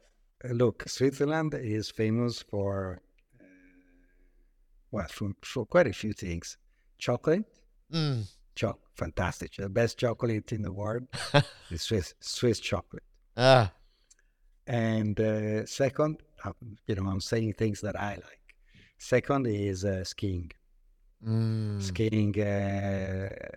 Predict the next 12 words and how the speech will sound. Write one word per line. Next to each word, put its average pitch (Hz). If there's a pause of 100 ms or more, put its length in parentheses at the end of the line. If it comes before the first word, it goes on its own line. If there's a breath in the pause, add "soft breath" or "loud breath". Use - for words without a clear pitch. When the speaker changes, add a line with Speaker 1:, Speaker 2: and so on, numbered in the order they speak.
(100)
Speaker 1:
you 104
know, 92
is 117
also 110
famous. 101
There's 110 (160)
lots 110
of 104
snow 107 (640)
around 101
here, 98
so, 87